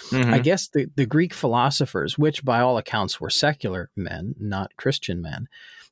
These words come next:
Speaker 2: they viewed phronesis, they used this word as practical wisdom. They viewed this as one of the chiefest virtues, if not the chief virtue, from which all other virtues descended.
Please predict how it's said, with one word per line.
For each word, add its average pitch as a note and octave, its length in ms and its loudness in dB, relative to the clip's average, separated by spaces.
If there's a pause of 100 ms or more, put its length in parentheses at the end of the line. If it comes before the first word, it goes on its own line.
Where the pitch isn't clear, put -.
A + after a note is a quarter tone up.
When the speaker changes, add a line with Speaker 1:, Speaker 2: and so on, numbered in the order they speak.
Speaker 2:
they C3 280 2
viewed D3+ 400 4
phronesis, C3 840 0
they A2 100 0
used C#3 360 2
this A2 260 2
word G2 280 -2
as F#2+ 100 -2
practical - 680 -2
wisdom. G2+ 320 -2
They A#2+ 140 4
viewed D#3 280 2
this C3 220 4
as A#2 160 0
one B2+ 140 2
of G#2 80 0
the G2+ 80 0
chiefest - 480 -2
virtues, G2+ 500 0
if - 140 -2
not F#2 300 -2
the A2 180 -2
chief - 380 -6
virtue, A2 540 -2 (440)
from G2+ 220 0
which G#2 240 2
all A#2 220 4
other G2 260 2
virtues F#2+ 800 0 (220)
descended. A2 680 2